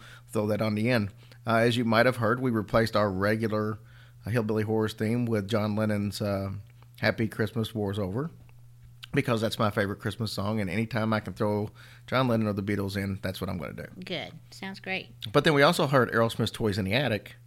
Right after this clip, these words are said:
Speaker 2: Oh,
Speaker 1: to
Speaker 2: yeah.
Speaker 1: go in with our toy song. So are we ready to get this thing going?
Speaker 2: Let's go, baby doll.
Speaker 1: All right. This may not be as long a show as we normally do because we're doing it on Christmas Eve in between our runs.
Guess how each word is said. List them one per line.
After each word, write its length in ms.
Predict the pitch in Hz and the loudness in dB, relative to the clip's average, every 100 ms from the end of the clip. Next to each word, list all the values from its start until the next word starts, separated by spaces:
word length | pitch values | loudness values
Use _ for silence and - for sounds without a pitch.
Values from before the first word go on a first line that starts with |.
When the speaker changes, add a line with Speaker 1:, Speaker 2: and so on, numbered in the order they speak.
| 175 | -12
Speaker 2:
Oh, 360 | 170 285 285 | -8 -6 -4
Speaker 1:
to 80 | 123 | -2
Speaker 2:
yeah. 80 | 107 | 2
Speaker 1:
go 200 | 110 104 | 4 4
in 200 | 104 104 | 2 0
with 120 | 107 | -4
our 120 | 98 | -4
toy 240 | 95 110 98 | -4 -4 -4
song. 260 | 98 95 - | -6 -8 0
So 160 | 139 | 4
are 20 | 147 | 6
we 140 | 185 | 6
ready 180 | 180 165 | 6 6
to 60 | |
get 120 | 143 127 | 4 0
this 160 | 127 | 0
thing 160 | 131 110 | 0 0
going? 280 | 110 107 107 | 2 0 -2
Speaker 2:
Let's 180 | 233 - | -6 -8
go, 160 | 214 | -8
baby 240 | 202 151 151 | -6 -10 -10
doll. 220 | 95 92 | -12 -6
Speaker 1:
All 60 | 98 | -6
right. 180 | 87 135 | -2 0
This 140 | 147 | 4
may 160 | 190 220 | 6 8
not 220 | 202 147 | 8 6
be 160 | 156 | 4
as 240 | - 131 110 | 4 2 4
long 320 | 120 120 127 | 4 4 4
a 40 | |
show 240 | 120 127 120 | 2 2 2
as 80 | 123 | 2
we 120 | 120 | 2
normally 300 | 117 120 117 | 2 2 0
do 200 | 117 156 | 4 4
because 400 | 165 - 107 104 | 2 0 -2 0
we're 100 | 104 | -2
doing 260 | 107 107 | 0 0
it 120 | 107 - | -2 -4
on 160 | 104 | -8
Christmas 420 | 92 107 101 104 | -4 -4 -2 -4
Eve 220 | 107 110 104 | -4 -4 -2
in 140 | 104 | -4
between 260 | 101 113 104 | -2 -2 0
our 160 | 98 | -2
runs. 460 | 98 107 135 170 | 0 2 2 -2